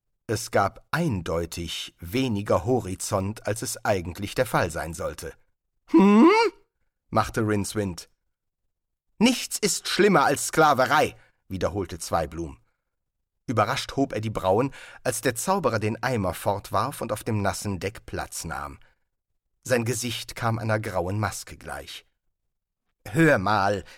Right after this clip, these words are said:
sagte Zweiblum verlegen, „es tut mir leid, dass ich uns auf ein Riff gesteuert habe.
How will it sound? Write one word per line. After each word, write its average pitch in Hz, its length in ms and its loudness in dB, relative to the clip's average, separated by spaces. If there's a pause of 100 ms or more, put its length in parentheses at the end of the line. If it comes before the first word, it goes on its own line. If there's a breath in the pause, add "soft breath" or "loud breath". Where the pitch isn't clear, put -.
(120)
sagte 87 320 -8
Zweiblum 90 480 -4
verlegen, 87 480 -8 (280 loud breath)
„es - 140 -2
tut - 240 -2
mir 185 120 4
leid, 143 340 2
dass 147 140 -2
ich 143 140 -6
uns 151 140 -2
auf - 100 -4
ein 120 140 0
Riff 107 260 -6
gesteuert - 640 -4
habe. 73 320 -8